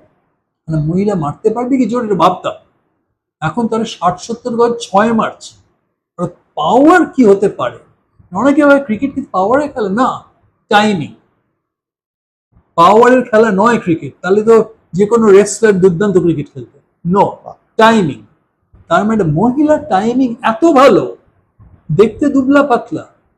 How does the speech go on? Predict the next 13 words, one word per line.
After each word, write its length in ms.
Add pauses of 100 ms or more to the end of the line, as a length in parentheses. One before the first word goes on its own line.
(100)
সে 220
বলটা 360
মারছে 400
ষাট 300
সত্তর 280
গজ 160
উড়িয়ে 280
দিচ্ছে। 300 (540)
তার 120
মানে 120 (220)
কি 80
অসাধারণ 480
টাইমিং। 380